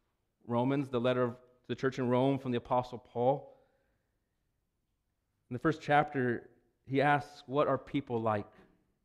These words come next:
What are we like?" including himself. The scriptures say, "We are filled with every kind of evil, selfishness, and hatred, full of jealousy,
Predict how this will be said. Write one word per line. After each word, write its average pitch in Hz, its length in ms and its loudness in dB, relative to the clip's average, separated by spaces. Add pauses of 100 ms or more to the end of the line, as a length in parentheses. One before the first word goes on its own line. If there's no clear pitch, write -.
(420)
What 143 140 0
are 151 80 0
we 131 100 0
like?" 107 320 -4 (480)
including 135 380 -6
himself. 113 400 -6 (1600)
The 110 80 -20
scriptures 139 460 -6
say, 131 300 2 (1400)
"We 131 200 -2
are 135 80 0
filled 143 420 4
with 131 180 -4
every 135 220 -2
kind 127 360 -4
of 113 120 -6
evil, 135 400 -6 (720)
selfishness, 135 580 -4
and 107 80 -8
hatred, 117 380 -6 (1400)
full 139 120 -2
of 123 120 -4
jealousy, 127 540 -2